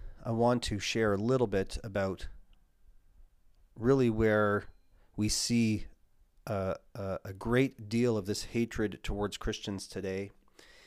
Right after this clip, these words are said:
and the systems and political systems,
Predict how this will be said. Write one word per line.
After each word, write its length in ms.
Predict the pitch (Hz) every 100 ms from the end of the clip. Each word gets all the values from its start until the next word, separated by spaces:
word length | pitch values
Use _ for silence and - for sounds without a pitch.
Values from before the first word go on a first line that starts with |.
| - - - _ _ _ _ _ _ _ -
and 400 | 113 107 104 -
the 120 | 107
systems 1000 | - 143 135 - 123 113 110 - - -
and 140 | 104 104
political 420 | 104 120 123 107
systems, 1040 | - 113 - 117 110 107 107 104 - -